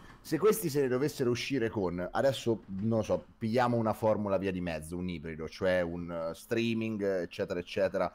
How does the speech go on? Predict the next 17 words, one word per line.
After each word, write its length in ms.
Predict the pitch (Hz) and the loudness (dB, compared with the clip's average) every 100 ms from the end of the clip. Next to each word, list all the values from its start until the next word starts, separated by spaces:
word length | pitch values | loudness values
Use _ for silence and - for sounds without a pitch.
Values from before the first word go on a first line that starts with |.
| - - | -8 -12
oppure 340 | - - 202 170 | -6 0 4 4
prendiamo 460 | 135 139 160 151 | 4 2 2 4
la 80 | 135 | 2
console, 720 | 120 117 98 95 76 76 76 - | 2 -2 -2 0 0 -2 -10 -4
no, 160 | 120 | -2
l'ipotesi 460 | 110 - 131 113 107 | 0 0 0 0 -4
console 520 | 110 104 120 104 92 | -4 -2 2 2 0
fisica, 760 | - 120 120 117 113 107 107 82 | -2 -2 0 -2 2 4 4 0
eh, 120 | 82 | -4
che 140 | 92 | -6
è 40 | 85 | -4
quella 380 | 104 95 87 - _ | 0 0 0 -2 _
per 160 | - 92 | -6 0
ora 160 | 101 92 | 2 0
meno 220 | 92 85 | -2 -6
accreditata, 520 | - 87 92 76 82 | -6 -6 -6 -6 -6
insomma. 400 | 76 - 85 78 | -8 -10 -10 -10